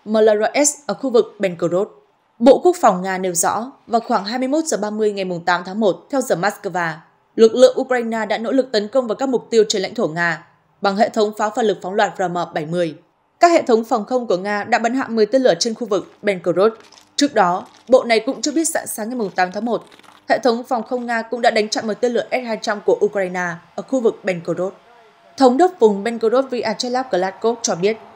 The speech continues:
trên Telegram rằng ba người đã bị thương do mảnh đạn do cuộc pháo kích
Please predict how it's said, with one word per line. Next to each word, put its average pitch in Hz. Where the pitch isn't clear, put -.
trên 294
Telegram 247
rằng 180
ba 220
người 214
đã 190
bị 196
thương 247
do 233
mảnh 202
đạn 180
do 269
cuộc 214
pháo 190
kích 320